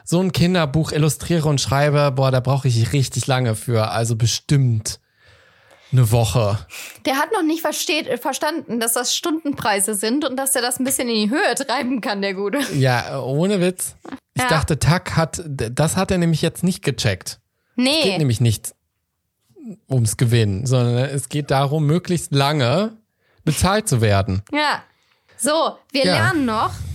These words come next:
Speaker 2: dass, äh, Legless in zwei Tagen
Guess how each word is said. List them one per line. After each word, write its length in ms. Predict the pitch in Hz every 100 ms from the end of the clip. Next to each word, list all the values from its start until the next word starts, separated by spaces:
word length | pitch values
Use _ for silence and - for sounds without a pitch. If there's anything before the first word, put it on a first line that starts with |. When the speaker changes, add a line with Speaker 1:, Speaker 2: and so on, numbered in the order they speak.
| -
Speaker 2:
dass, 480 | 269 262 339 - - -
äh, 360 | 269 269 254 240
Legless 640 | 277 - 240 208 330 -
in 240 | - 277
zwei 320 | 262 262 262 262
Tagen 680 | 311 285 277 269 208 233